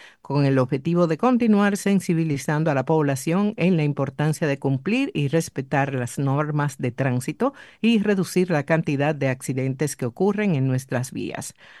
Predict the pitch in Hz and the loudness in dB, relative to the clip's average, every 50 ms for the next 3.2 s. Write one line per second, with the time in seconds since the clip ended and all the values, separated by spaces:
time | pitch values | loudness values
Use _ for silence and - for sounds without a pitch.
0 | - - _ - 127 123 139 139 143 156 165 165 175 196 226 233 220 185 - - | -20 -12 _ -2 0 2 2 2 2 2 2 2 2 2 0 0 0 -2 -4 -4
1 | 202 220 226 214 160 - 170 160 160 160 165 165 - 165 147 143 - 226 240 262 | -2 0 0 -2 0 0 2 2 2 2 0 -2 -2 -2 -4 -2 -2 0 0 0
2 | 277 294 285 285 262 - - 190 185 196 202 - 220 220 - - 139 127 120 123 | 0 0 0 -2 -2 -2 -4 -4 -4 -4 -4 -4 -4 -4 -2 -2 -2 0 0 0
3 | 117 - - 302 | 0 0 -2 -2